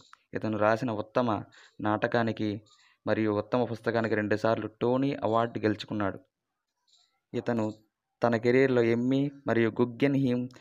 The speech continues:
ఫెలోషిప్ వంటి అవార్డులు గెలుచుకున్నారు. ఇతను Kiss of the Spider Woman మరియు Wrong Time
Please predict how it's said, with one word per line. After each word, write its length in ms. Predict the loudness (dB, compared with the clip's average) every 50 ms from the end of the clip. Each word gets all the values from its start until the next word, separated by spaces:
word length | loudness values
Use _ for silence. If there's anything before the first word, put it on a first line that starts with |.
| -20 _ _ 2
ఫెలోషిప్ 460 | 4 6 6 6 4 4 0 0 0
వంటి 260 | 0 0 2 2 2 2
అవార్డులు 380 | 4 4 4 2 2 2 2
గెలుచుకున్నారు. 540 | 2 2 0 0 -4 -4 -2 0 0 -2 -2 -8 _ _ _ _ _ _ -4
ఇతను 400 | -2 0 0 0 0 0 -2 -4 -8 -14 _ _ _ -10 -8
Kiss 320 | -8 -4 0 2 2 4 4
of 120 | 2 0
the 100 | 0 2
Spider 280 | 4 4 4 4 2 0
Woman 340 | 0 0 0 -2 -2 -4 -6 -10 -18 -20 _ -4
మరియు 220 | 0 2 4 4 4
Wrong 280 | 4 4 4 2 0
Time 340 | 0 2 2 2 2 2 -2